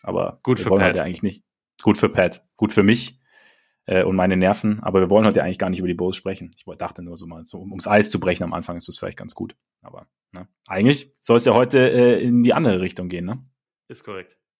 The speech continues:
Speaker 1: Ist korrekt. Wir wollen nämlich heute den Westen sortieren. Wir haben eigentlich gerade erst sortiert, machen, machen wir ganz gern immer vor Saisonstart. Aber nachdem, wie gesagt, alles gerade sehr, sehr wild ist, gerade der Westen sehr wild ist und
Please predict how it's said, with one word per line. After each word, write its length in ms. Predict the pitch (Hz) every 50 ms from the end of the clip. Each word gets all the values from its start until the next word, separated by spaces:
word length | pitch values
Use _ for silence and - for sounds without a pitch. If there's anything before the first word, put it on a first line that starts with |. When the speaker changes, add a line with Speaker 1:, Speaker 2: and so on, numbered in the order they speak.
| _ _ _ _ _ _ _ _ _ _
Speaker 1:
Ist 160 | - - 104 -
korrekt. 420 | - 110 104 104 - - - - -
Wir 100 | 104 98
wollen 160 | 95 107 113
nämlich 200 | 117 117 113 107
heute 180 | 117 117 113 120
den 160 | 113 110 107
Westen 260 | 113 135 135 - 160
sortieren. 580 | 135 143 143 139 - 151 156 156 151 151 151 147 - - - - - - - - - - - - _ _ _ _ _ _ _ _ _ _ _ _
Wir 180 | - - - -
haben 100 | - 196
eigentlich 280 | - - 165 190 190 185
gerade 240 | - 165 180 185 180
erst 180 | 175 185 175
sortiert, 400 | - 185 175 - - 202 202 202
machen, 260 | - 147 - - 147 143
machen 200 | 143 143 160 160
wir 100 | 143 135
ganz 220 | 139 135 127 131
gern 160 | 143 147 156
immer 160 | - 151 135
vor 160 | - - 139 127
Saisonstart. 760 | 127 123 113 127 147 180 - - 151 147 156 165 165 - -
Aber 140 | 127 131 135
nachdem, 600 | 135 131 131 131 139 156 185 185 175 160 - -
wie 100 | - 135
gesagt, 400 | 135 143 139 160 - - _ -
alles 560 | - 131 160 220 - - - - - - _ -
gerade 420 | - 117 110 117 123 160 170 165
sehr, 240 | 139 123 120 135 160
sehr 220 | 160 165 127 107 110
wild 220 | 139 175 214 -
ist, 280 | - - - - - -
gerade 320 | 123 107 107 120 160 170
der 140 | 139 113 101
Westen 340 | 131 117 - - - 127 104
sehr 200 | 104 98 92 95
wild 240 | 104 117 139 147
ist 280 | - - 151 170 - -
und 360 | 139 120 117 120 120 - -